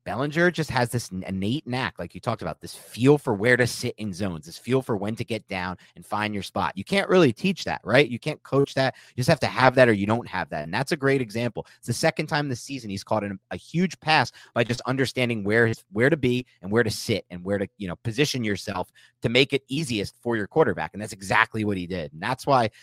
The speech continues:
you know, even after that game, Jones kinda hinted like he's kinda like a quarterback's best friend for that reason. I wanna talk about another player who was kinda like a quarterback's best friend in this game, in my opinion, at least. And that's Isaiah Hodgins, who at this point to me, I know he didn't have a big second half for whatever reason. It's okay.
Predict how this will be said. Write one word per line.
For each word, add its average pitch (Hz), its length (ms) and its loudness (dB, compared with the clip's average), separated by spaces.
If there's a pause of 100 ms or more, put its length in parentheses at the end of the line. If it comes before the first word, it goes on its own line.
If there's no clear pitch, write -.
(160)
you 113 60 -6
know, 113 80 2
even 117 180 0
after 113 200 2
that 107 120 0
game, 135 160 0
Jones 98 220 -2
kinda 98 240 -6
hinted 127 240 -4
like 90 100 -4
he's 90 160 -12
kinda 95 180 -8
like 90 140 -6
a 87 60 -16
quarterback's 95 480 -4
best 90 180 -6
friend 117 260 -6
for 123 220 4
that 110 240 0
reason. 104 380 -8 (420)
I - 40 -8
wanna 180 120 6
talk 202 160 8
about 170 160 8
another 139 260 6
player 107 240 2
who 98 80 2
was 98 140 -2
kinda 110 200 -6
like 92 140 -6
a 98 80 -12
quarterback's 95 480 -2
best 90 260 -8
friend 92 200 -10
in 85 100 -14
this 87 160 -16
game, 85 220 -12
in 80 60 -18
my 120 180 0
opinion, 92 320 -6
at - 100 -16
least. 101 240 -10 (460)
And 117 100 -2
that's 156 160 6
Isaiah 147 300 6
Hodgins, 101 440 0
who 101 240 -2
at 90 120 -16
this 165 180 2
point 156 280 -2
to 131 60 -8
me, 117 320 2 (440)
I 110 80 -4
know 139 100 8
he 143 80 6
didn't 135 140 2
have 123 100 4
a 113 60 0
big 104 200 -2
second 107 280 -4
half 101 420 -2 (140)
for 113 100 0
whatever 117 320 8
reason. 113 380 2
It's - 160 -14
okay. 101 400 -4